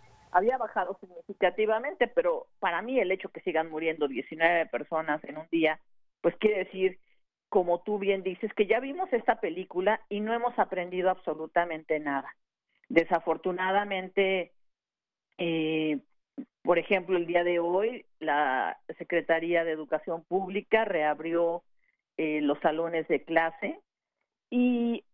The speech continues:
aunque hay personas que critican este asunto, entre ellas yo, y lo critico por una razón, porque los profesores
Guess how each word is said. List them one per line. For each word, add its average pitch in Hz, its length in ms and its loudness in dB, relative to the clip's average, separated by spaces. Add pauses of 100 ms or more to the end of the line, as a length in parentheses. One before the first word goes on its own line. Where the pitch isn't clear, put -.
aunque 233 340 2
hay 285 120 2
personas 330 500 -6
que 196 320 -2
critican 196 1000 -6 (280)
este 185 580 0
asunto, 175 640 -4
entre 156 240 0
ellas 151 280 0
yo, 143 340 -2 (760)
y 262 100 4
lo 240 100 4
critico 262 380 0
por 285 140 -2
una 220 180 -2
razón, 185 500 0
porque 165 240 -4
los 170 200 0
profesores 208 840 0